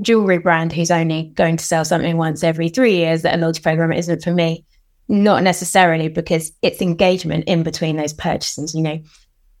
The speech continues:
yes, we want to increase repeat purchase rates. Yes, we want to, to get returning customers back as frequently as possible. But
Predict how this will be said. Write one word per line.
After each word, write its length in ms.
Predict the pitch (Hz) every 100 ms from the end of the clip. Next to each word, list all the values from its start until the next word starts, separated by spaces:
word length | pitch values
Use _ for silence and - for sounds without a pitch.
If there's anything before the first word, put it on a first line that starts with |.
| _ _ -
yes, 400 | 226 214 175 -
we 80 |
want 220 | 175 175 170
to 80 |
increase 500 | 165 175 - 196 175
repeat 300 | 170 160 160
purchase 340 | - 156 170 165
rates. 220 | 160 151
Yes, 320 | 190 175 170
we 80 | 165
want 220 | 165 160
to, 220 | 165 160 156 _ -
to 80 |
get 260 | 220 208 -
returning 440 | - 202 196 170 165
customers 420 | 180 160 170 156
back 240 | 160 -
as 120 | 175
frequently 580 | - 190 185 185 160 151
as 100 | 160
possible. 600 | - 185 160 160 - - - _ _ _ _
But 340 | 185 160 -